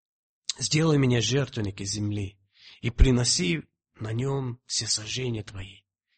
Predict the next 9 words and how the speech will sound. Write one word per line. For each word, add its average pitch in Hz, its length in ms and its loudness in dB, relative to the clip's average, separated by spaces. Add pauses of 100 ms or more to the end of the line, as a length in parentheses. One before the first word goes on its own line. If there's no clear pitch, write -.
и 117 100 -2
мерные 117 460 0
жертвы 113 480 -6
твои, 98 480 -12 (540)
овец 127 440 -4
твоих 127 420 -6 (440)
и - 100 -8
волов 120 420 -2
твоих, 117 400 -8